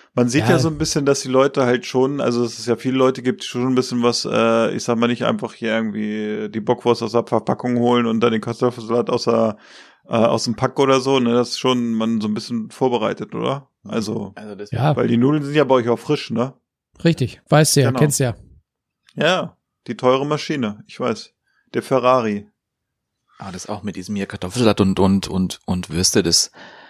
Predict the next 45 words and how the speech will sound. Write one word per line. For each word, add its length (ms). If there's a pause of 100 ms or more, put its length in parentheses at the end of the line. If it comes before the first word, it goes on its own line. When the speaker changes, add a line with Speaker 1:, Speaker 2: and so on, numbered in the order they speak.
(140)
Speaker 3:
das 180
wäre, 160
glaub 180
ich, 80
für 100
mich 200
das 160
irgendwie 280
eines 220
der 140
traurigsten 840 (480)
Speaker 1:
Ja, 360 (260)
äh, 60 (280)
wir 100
hatten's 280
früher, 100
Speaker 3:
Heiligabendessen. 680 (320)
Speaker 1:
früher 300
bei 100
meinen 180
Eltern 340
gab's 180
das 140
öfter, 320
aber 140
dann 140
gab's 180
auch 60
Speaker 3:
Ja. 100
Speaker 1:
eine 80
geile 200
Fischplatte 540
noch 160
dazu, 360
ne? 180
Also 380
so, 180
Speaker 3:
Also 220
das 120
gab's 160
Speaker 1:
die 60
war 120
Speaker 3:
bei 80
uns. 120
Speaker 1:
wirklich, 340